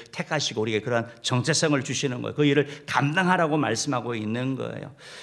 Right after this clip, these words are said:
그러면 우리가 어떤 열매를 맺어야 됩니까? 여러분, 하나님의 자녀, 하나님께 선택받은 하나님의 자녀는 뭘 할까요? 감사하는 거예요. 감사하는 거예요.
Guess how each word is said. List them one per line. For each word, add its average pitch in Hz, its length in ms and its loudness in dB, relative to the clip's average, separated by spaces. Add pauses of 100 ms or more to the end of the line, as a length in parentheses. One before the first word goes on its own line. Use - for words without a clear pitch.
그러면 190 580 6
우리가 143 340 6
어떤 185 320 6
열매를 147 560 6
맺어야 135 440 4
됩니까? 110 420 -2
여러분, 113 240 -2
하나님의 185 680 0
자녀, 117 420 0
하나님께 196 360 0
선택받은 247 640 0
하나님의 165 280 2
자녀는 127 360 0 (200)
뭘 110 220 4
할까요? 120 440 -2 (320)
감사하는 120 760 -4
거예요. - 180 -12
감사하는 - 480 -16
거예요. - 120 -20